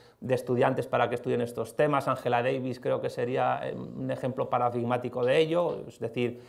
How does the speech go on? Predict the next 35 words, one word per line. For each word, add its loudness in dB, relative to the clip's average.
una 2
persona 0
que -6
se -6
declara 4
a 4
sí -2
misma 0
como 0
marxista, 4
militante 2
negra 2
y -6
feminista, 0
es -10
decir, -4
parece 0
ser -2
que 2
es -6
como 8
un 0
general 8
que 0
se -4
pone 2
chapas, -2
¿no? 0
Esta 0
cuestión -2
de 4
las -2
izquierdas -2
indefinidas, -2
¿no? -4